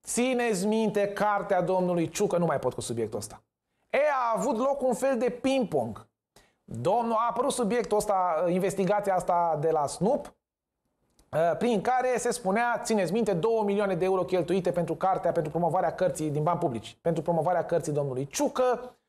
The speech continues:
O să mai, eh, o să se mai adauge până la finalul anului încă pe atât și a ieșit mare scandal. E, a intervenit și domnul Ciolacu și a zis, „Stați, domne, un pic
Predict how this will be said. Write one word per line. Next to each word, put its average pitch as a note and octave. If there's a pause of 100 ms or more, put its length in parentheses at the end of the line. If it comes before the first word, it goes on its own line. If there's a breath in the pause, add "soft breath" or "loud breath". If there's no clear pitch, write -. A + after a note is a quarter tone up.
(460)
O B3
să A#3+
mai, A3
eh, G3+
o A3+
să G#3
se G#3+
mai G3+
adauge F#3
până F3+
la F3
finalul E3
anului E3
încă A3+
pe F3+
atât C4+ (280)
și D4
a C4
ieșit B3
mare G#3
scandal. E3
E, B3 (160)
a B3
intervenit G#3
și A3
domnul F#3+
Ciolacu D#3+ (120)
și -
a E3+
zis, F#3
„Stați, G3
domne, A#3
un F#3
pic -